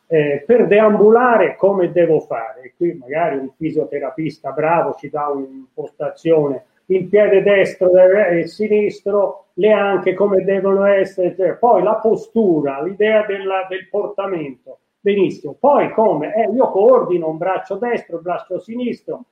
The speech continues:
e poi tra un passo e l'altro rimango su una gamba sola, anche se per un tempo infinitesimale, però sto su una gamba sola. Ecco, su queste cose che è la natura,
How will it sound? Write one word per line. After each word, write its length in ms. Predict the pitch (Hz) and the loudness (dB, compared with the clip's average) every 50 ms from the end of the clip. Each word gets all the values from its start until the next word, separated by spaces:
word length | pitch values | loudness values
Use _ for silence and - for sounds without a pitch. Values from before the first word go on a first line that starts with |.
| _ - | _ -2
e 200 | 247 226 220 - | -2 -2 0 4
poi 300 | - - 254 - - - | 4 4 4 4 2 0
tra 120 | - 208 | 0 0
un 180 | 214 214 214 - | 0 0 0 -2
passo 380 | - 254 247 233 240 - - 220 | -2 0 0 0 -2 -4 -4 -4
e 60 | 226 | -2
l'altro 500 | 240 262 277 294 277 285 - 202 185 185 | 0 0 0 0 -2 -2 -2 -2 0 0
rimango 420 | 185 190 202 208 214 208 214 190 | 0 -2 0 0 -2 0 -2 -2
su 160 | - - 208 | -4 -2 -4
una 180 | 214 214 196 185 | -4 -2 -2 -2
gamba 340 | 185 202 202 196 190 190 170 | -2 -4 -4 -4 -6 -8 -8
sola, 400 | - - 262 262 240 190 165 151 | -4 0 2 2 2 2 0 -2
anche 220 | 160 - - 180 | -6 -8 -8 -10
se 420 | 151 - - 190 185 - - _ _ _ _ - | -8 -6 -4 -4 -4 -4 -8 _ _ _ _ -6
per 160 | - 180 180 | -4 -2 -2
un 260 | 185 180 180 175 175 | -2 -2 -4 -4 -4
tempo 300 | - 202 202 185 - 185 | -4 -4 -4 -4 -4 -6
infinitesimale, 960 | 185 - - - 180 175 156 170 185 165 135 180 185 180 170 160 143 139 147 | -6 -6 -6 -8 -8 -8 -6 -6 -6 -6 -6 -6 -4 -4 -4 -4 -4 -6 -8
però 640 | 143 - 240 247 233 247 262 262 - - - 202 208 - | -6 -4 -4 0 0 2 2 0 0 -2 -8 -10 -12 -10
sto 340 | _ - 220 220 220 220 - | _ -4 -2 -2 -2 -4 -6
su 140 | - - 208 | -8 -6 -4
una 160 | 208 202 190 | -4 -4 -4
gamba 300 | 196 202 196 196 196 190 185 | -4 -4 -4 -4 -6 -6 -4
sola. 360 | - 240 240 208 165 - - _ _ _ _ _ | 0 2 2 2 2 -2 -6 _ _ _ _ _
Ecco, 400 | - 269 233 - 143 139 135 - _ _ _ _ | -2 -2 -2 -2 -2 -6 -14 -16 _ _ _ _
su 180 | _ - 262 - | _ -8 -6 -4
queste 360 | - 311 330 - - - 226 - | -2 -2 -2 0 0 0 0 2
cose 360 | 254 277 262 - 226 202 - | 2 2 2 2 0 -2 -2
che 160 | - 208 233 | 0 0 0
è 60 | 233 214 | 2 2
la 120 | 208 214 | 0 0
natura, 760 | 208 202 196 - - 196 190 165 143 135 127 123 117 - | 0 -2 -4 -4 -4 -4 -4 -4 -2 -4 -4 -6 -10 -12